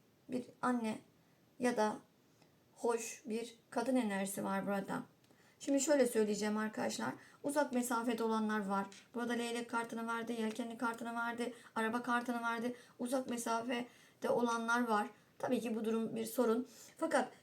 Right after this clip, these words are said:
yeni planı ne dediğimde arkadaşlar şurada geri duruyor ya, aslında size haksızlık yapmak istemediğinden bahsediyor. Yani yetebilir miyim, yetemez miyim?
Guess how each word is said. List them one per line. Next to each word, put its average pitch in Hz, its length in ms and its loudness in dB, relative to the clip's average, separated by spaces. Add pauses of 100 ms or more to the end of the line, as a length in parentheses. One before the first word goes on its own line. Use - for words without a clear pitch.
yeni 277 200 6
planı 233 320 2
ne 254 140 2
dediğimde 214 520 0 (1040)
arkadaşlar 254 640 2 (960)
şurada 285 260 0
geri 262 280 2
duruyor 269 280 6
ya, 175 260 0
aslında 254 580 0 (360)
size 302 240 -4
haksızlık 220 500 -2
yapmak 202 300 -2
istemediğinden 190 720 -4
bahsediyor. - 600 -6 (440)
Yani 254 360 6 (420)
yetebilir 302 420 2
miyim, 254 240 6
yetemez 220 420 0
miyim? 190 220 -6